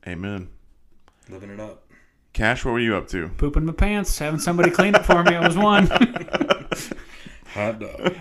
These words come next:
Speaker 3: I was not even
Speaker 1: Eating, pooping, sleeping.
Speaker 3: That's right. That was my,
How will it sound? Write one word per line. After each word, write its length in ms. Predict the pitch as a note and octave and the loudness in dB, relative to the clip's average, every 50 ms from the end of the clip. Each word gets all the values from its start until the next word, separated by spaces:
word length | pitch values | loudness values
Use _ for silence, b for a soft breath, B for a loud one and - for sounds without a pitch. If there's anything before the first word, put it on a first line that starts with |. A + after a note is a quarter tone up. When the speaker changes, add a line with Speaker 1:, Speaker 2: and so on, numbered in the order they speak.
| - - | -2 0
Speaker 3:
I 180 | D#3 D3 D3+ | 0 2 2
was 560 | D3+ D3 D3 C#3+ C#3+ C#3 C#3 - - - C#3 C#3 | 2 2 2 0 0 -2 -4 -8 -12 -10 -6 -2
not 320 | C#3+ D3 D3+ D3+ D#3 D#3+ | -2 -2 -2 -2 -4 -4
even 720 | E3 D#3+ E3 E3+ F3 F3 F3 F3 F3 F3 F3 F3+ F3+ F3 F3 | -6 -4 -2 -2 0 0 0 0 0 0 0 -2 -4 -4 -4
Speaker 1:
Eating, 440 | A#2 B2+ - - D#3+ F3 F#3 - - - - | -2 -2 -2 -4 -6 -8 -8 -10 -12 -8 -4
pooping, 360 | B2+ C3+ C#3 - D#3+ E3+ F3 | -4 -4 -4 -4 -8 -10 -10
sleeping. 360 | - - B2+ G2+ F#2 - D#2+ | -10 -6 -6 -6 -6 -6 -6
Speaker 3:
That's 220 | D2 C#3 C#3+ - - | -6 -6 -4 -4 -2
right. 260 | F3+ G3+ A3 G#3 E3+ | 0 0 0 -2 -4
That 120 | C#3+ C#3 | -6 -8
was 100 | D3 D3 | -6 -6
my, 160 | D3+ D3+ D3 | -4 -4 -6